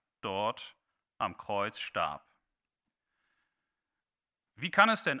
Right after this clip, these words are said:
angehen, dass Gott in der Person seines Sohnes Jesus Christus in seiner eigenen Schöpfung von seinen eigenen Geschöpfen umgebracht wird? Und das nicht aus Versehen,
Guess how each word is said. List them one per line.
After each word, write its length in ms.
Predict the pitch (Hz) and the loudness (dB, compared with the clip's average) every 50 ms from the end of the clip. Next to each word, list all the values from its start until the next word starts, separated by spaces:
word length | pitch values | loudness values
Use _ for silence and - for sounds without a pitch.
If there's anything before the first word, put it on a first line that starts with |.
| - - | -2 0
angehen, 720 | 101 101 113 135 143 143 147 165 185 208 233 262 262 - _ _ _ _ _ _ _ _ _ _ _ - | 0 2 2 0 -2 -4 -4 -4 -6 -6 -8 -10 -12 -12 _ _ _ _ _ _ _ _ _ _ _ -4
dass 280 | 123 107 - - - - | -4 -4 -4 -6 -10 -4
Gott 220 | - 147 185 - | -2 -2 -2 -2
in 120 | - 143 139 | -4 -6 -4
der 140 | 120 113 113 | -4 -6 -6
Person 680 | - - - 113 107 110 110 110 117 143 156 151 135 | -8 -6 -4 -4 -2 -4 -4 -6 -6 -4 -4 -4 -4
seines 540 | 123 117 117 131 120 131 151 185 202 196 - | -2 0 2 4 6 6 4 4 0 -2 -4
Sohnes 340 | - 147 147 151 156 160 - | -6 -6 -6 -6 -6 -6 -8
Jesus 320 | - 113 113 110 101 - | -8 -10 -8 -10 -12 -12
Christus 460 | - - 98 101 - - 135 135 - | -10 -10 -10 -10 -10 -12 -14 -14 -12
in 240 | - 127 107 98 104 | -12 -12 -12 -10 -10
seiner 560 | 104 104 107 107 110 123 147 170 185 180 139 | -10 -8 -4 -2 -2 0 0 -2 -2 -2 -2
eigenen 420 | 117 113 117 117 123 117 117 120 120 | -2 -4 -4 -6 -8 -10 -10 -10 -10
Schöpfung 720 | - - 104 95 95 - - - - 104 107 120 135 - _ _ _ _ _ _ | -10 -8 -8 -8 -8 -10 -12 -14 -12 -10 -10 -10 -12 -14 _ _ _ _ _ _
von 160 | - 117 107 | -8 -8 -4
seinen 260 | 95 101 101 95 92 87 - - | -2 -2 -2 -2 -4 -6 -4 0
eigenen 640 | 123 110 107 123 139 147 151 160 151 147 151 143 | 2 2 4 2 2 0 -2 -4 -4 -4 -6 -6
Geschöpfen 480 | 123 113 - - 107 104 - - 131 - | -8 -8 -8 -6 -8 -8 -10 -12 -16 -14
umgebracht 640 | 95 101 101 90 82 82 - 78 76 - - - - | -12 -12 -12 -12 -14 -14 -12 -12 -12 -12 -14 -20 -20
wird? 240 | 73 57 - - _ _ _ _ _ _ _ _ _ _ _ _ _ _ _ _ _ _ _ _ _ _ _ _ _ _ _ _ _ _ _ _ _ _ _ _ _ _ _ _ _ _ _ _ _ - | -20 -20 -20 -20 _ _ _ _ _ _ _ _ _ _ _ _ _ _ _ _ _ _ _ _ _ _ _ _ _ _ _ _ _ _ _ _ _ _ _ _ _ _ _ _ _ _ _ _ _ -10
Und 100 | 123 120 | -4 -2
das 140 | 120 - - | -2 -2 -2
nicht 160 | 131 107 110 | -4 -8 -8
aus 180 | 107 101 104 - | -8 -8 -8 -10
Versehen, 680 | - - 82 85 107 147 170 156 98 76 67 - - | -14 -14 -14 -10 -6 -4 -4 -4 -4 -6 -8 -10 -16